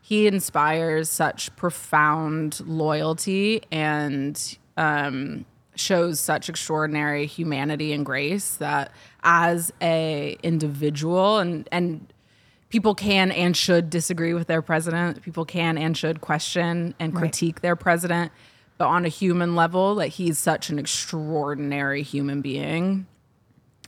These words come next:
Speaker 1: And, um, I have real affection for him as a human.
Speaker 2: Mm-hmm.
Speaker 1: Even in private, he would defend the president. I remember we were at a meeting and someone came in and was trying to, like, get him on their side against President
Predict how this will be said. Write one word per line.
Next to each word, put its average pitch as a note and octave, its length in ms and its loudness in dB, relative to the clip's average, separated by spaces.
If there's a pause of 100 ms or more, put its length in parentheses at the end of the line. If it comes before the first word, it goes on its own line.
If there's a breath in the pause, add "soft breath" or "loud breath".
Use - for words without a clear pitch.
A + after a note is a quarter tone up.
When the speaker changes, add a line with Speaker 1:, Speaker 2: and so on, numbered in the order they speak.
(120)
Speaker 1:
And, D#3+ 760 0
um, C#3+ 220 0
I C#3+ 100 -2
have D3 140 -4
real D3+ 300 -2
affection E3 580 -4
for F3+ 220 0
him F#3 160 0
as F#3 160 -2
a F#3+ 100 2
human. G#3 540 0
Speaker 2:
Mm-hmm. F3 220 -4 (200)
Speaker 1:
Even D4 240 6
in C#4 80 4
private, G#3 520 2
he E3+ 120 0
would E3 140 0
defend C#3+ 280 -4
the C#3+ 60 -8
president. - 420 -6
I D3+ 60 -2
remember G3 320 4
we F#3 80 2
were F3+ 140 4
at F3+ 60 2
a F3+ 40 0
meeting F3+ 440 2
and D#3 140 -4
someone E3+ 400 0
came D#3 260 -4
in D#3+ 100 0
and D#3+ 100 -2
was D3+ 140 -4
trying D#3 420 0
to, - 100 -8
like, D3 260 -4
get E3 200 0
him D#3 720 -4
on D#3 180 -2
their D3+ 240 -4
side D#3 380 -2
against D#3 480 -6
President D3+ 560 -4